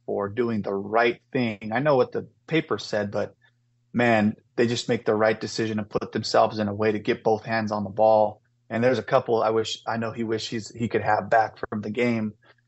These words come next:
That would have made it a really big morning, uh, or afternoon for him in Minnesota. But, um, yeah, just again, the same thing I talked about with Baker is Mike's trying to win every situation. And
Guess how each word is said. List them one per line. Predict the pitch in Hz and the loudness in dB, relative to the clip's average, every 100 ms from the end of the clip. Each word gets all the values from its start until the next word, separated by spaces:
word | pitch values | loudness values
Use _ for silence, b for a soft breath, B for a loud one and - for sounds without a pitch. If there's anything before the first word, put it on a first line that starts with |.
| _ _ - | _ _ 2
That | 120 | 6
would | 120 | 6
have | 113 | 4
made | 117 | 0
it | 107 | -2
a | 98 | -4
really | 110 139 120 | 0 2 2
big | 113 107 | 0 -2
morning, | 107 107 107 110 _ _ _ b - | -6 -10 -12 -16 _ _ _ b 2
uh, | 107 107 104 - - | 4 4 2 -4 -2
or | - 110 | 2 4
afternoon | 117 - 110 107 110 | 2 2 -2 -2 -4
for | - 117 | 2 2
him | 107 110 104 - _ _ | 2 0 -2 -8 _ _
in | 123 113 | -2 -2
Minnesota. | 110 107 - 113 110 107 101 | -2 -4 -2 0 2 2 2
But, | 110 110 - _ _ _ b b _ - | 2 2 -6 _ _ _ b b _ -4
um, | 110 107 107 - _ _ _ _ | 0 2 0 -6 _ _ _ _
yeah, | 175 151 | 2 2
just | 165 - 143 | 0 -4 -2
again, | 143 156 117 _ _ _ _ _ _ _ - | 2 2 0 _ _ _ _ _ _ _ -6
the | |
same | 120 160 165 | 0 2 2
thing | 160 | 2
I | 139 | 0
talked | - 135 - | 0 -4 -2
about | 131 | -2
with | 113 107 | -2 -2
Baker | 123 135 - 123 - | 0 0 0 -6 -8
is | 107 | -8
Mike's | 113 120 120 - | 0 0 0 -4
trying | - 127 120 | -6 -2 -2
to | - 107 | -2 -4
win | 107 110 110 - | -2 -2 -2 0
every | 113 110 | 0 0
situation. | 107 113 101 104 104 95 - - 104 _ _ _ _ _ _ - | -4 -4 -4 -4 -4 -4 -8 -10 -14 _ _ _ _ _ _ -2
And | 110 101 | 2 2